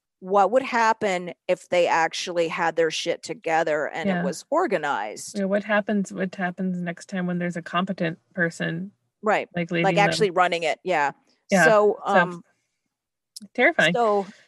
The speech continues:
Speaker 1: and, and, and the
Speaker 2: That's
Speaker 1: thing is
Speaker 2: way
Speaker 1: that
Speaker 2: scarier than Rosemary's Baby. <laughs>
Speaker 1: Right, and, and
Speaker 2: Mm.
Speaker 1: we just saw, like, uh, so the guy today at the Capitol, you know, the, a guy that, you know, ran over some police and killed somebody,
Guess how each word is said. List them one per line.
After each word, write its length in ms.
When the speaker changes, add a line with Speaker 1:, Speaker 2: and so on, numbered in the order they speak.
Speaker 1:
and, 180
and, 200
and 120
the 40
Speaker 2:
That's 120
Speaker 1:
thing 140
is 60
Speaker 2:
way 140
Speaker 1:
that 100
Speaker 2:
scarier 320
than 100
Rosemary's 380
Baby. 760
<laughs> 40
Speaker 1:
Right, 220
and, 140
and 240
Speaker 2:
Mm. 80
Speaker 1:
we 100
just 240
saw, 220
like, 280
uh, 60
so 180
the 120
guy 160
today 420
at 140
the 80
Capitol, 640
you 100
know, 240
the, 180
a 80
guy 420
that, 260
you 120
know, 340
ran 220
over 160
some 180
police 440
and 100
killed 180
somebody, 460